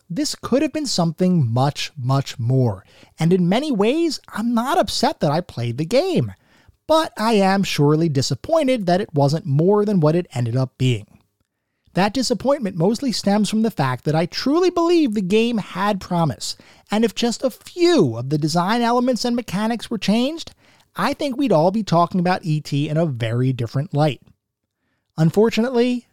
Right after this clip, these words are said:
that's simply the dreamer in me talking, and if I look at the E T we all did in fact receive, I cannot deny that it remains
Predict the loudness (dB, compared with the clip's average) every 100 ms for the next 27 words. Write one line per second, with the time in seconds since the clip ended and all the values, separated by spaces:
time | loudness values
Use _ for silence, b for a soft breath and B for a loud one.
0 | -6 -4 -2 0 0 2 2 0 0 2
1 | 4 4 2 0 0 -2 -4 -8 -16 -20
2 | -4 0 2 2 2 0 -4 -2 0 0
3 | 0 -2 -2 -2 -2 0 0 0 0 2
4 | 2 2 -2 0 -2 -2 -4 0 2 4
5 | 2 0 -8 _ _ _ _ _ -2 -2
6 | -2 -10 -4 0 2 2 2 4 4 2
7 | 0 0 -2 0 0 4 4 4 4 4
8 | 0